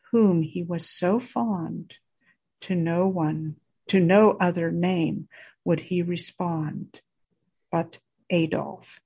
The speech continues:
So in his cage he sits all alone. Nobody wants to give him a home, just because he bears the name of the terrible man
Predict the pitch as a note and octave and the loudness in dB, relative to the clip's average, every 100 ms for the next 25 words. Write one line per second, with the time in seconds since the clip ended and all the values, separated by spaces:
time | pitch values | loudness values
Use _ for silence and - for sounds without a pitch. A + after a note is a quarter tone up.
0 | _ _ _ _ _ _ _ _ _ _ | _ _ _ _ _ _ _ _ _ _
1 | - F#3 F3+ G#3 G3+ G#3 A#3+ - - A#3+ | -2 4 6 6 6 4 0 -2 -6 0
2 | G#3+ F3 E3+ D#3 - - - F3 - - | 2 2 0 -6 -12 -14 -10 -8 -8 -6
3 | F3 - - - - E3+ F3 F#3+ F#3+ F3+ | -6 -6 -18 -12 -8 -4 -2 0 2 2
4 | D#3+ D#3 D#3 D#3 - _ _ _ - - | 2 0 -2 -8 -14 _ _ _ -20 -20
5 | - F3 F#3 F#3+ A3 A#3+ A3+ A3+ F3+ E3+ | 0 6 6 6 4 4 2 2 2 -2
6 | - - - - - F#3 F#3 F3+ - F3 | -8 -16 -18 -20 -14 -8 -6 -6 -6 -4
7 | E3 D#3 F3 E3+ D#3+ D#3 D3+ - _ _ | -2 -2 0 0 2 0 -4 -8 _ _
8 | _ _ - F#3 F#3+ - - B3 - B3 | _ _ 0 2 2 -2 -2 -2 -2 2
9 | A3+ F#3+ E3+ - F#3 F3 F3+ E3 F3 F3 | 4 4 2 -2 -2 0 2 2 2 0
10 | - G#3+ G#3 F#3 D#3+ D#3+ D#3 - _ _ | 2 4 4 2 0 -2 -6 -12 _ _
11 | _ - D#3+ E3+ D#3+ - F#3 F#3+ E3+ D#3 | _ -6 -4 -6 -8 -4 2 6 6 4
12 | E3+ E3+ E3+ E3+ D#3 D#3 | 2 2 0 0 0 -2